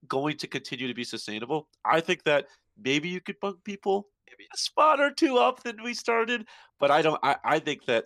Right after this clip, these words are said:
I think Cincinnati Fear, I don't think there's any way they finish above thirteenth. I still think they ended the season at last. That is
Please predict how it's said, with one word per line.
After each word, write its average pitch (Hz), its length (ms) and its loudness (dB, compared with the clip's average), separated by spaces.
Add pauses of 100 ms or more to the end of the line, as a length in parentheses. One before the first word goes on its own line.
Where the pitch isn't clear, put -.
(120)
I 135 140 2
think 147 160 -6
Cincinnati 127 420 -4
Fear, 110 320 -6
I 123 80 0
don't 123 100 -6
think 117 140 -16
there's 107 220 -8
any 131 260 -2
way 110 120 -2
they 104 120 -6
finish 107 300 -12
above 104 240 -8
thirteenth. 104 500 -12 (460)
I 165 160 4
still - 200 -6
think 98 140 -12
they - 160 -8 (120)
ended 104 220 -16
the 113 80 -16
season - 300 -16 (180)
at - 140 -18
last. - 300 -20 (100)
That 147 200 4
is 131 260 -4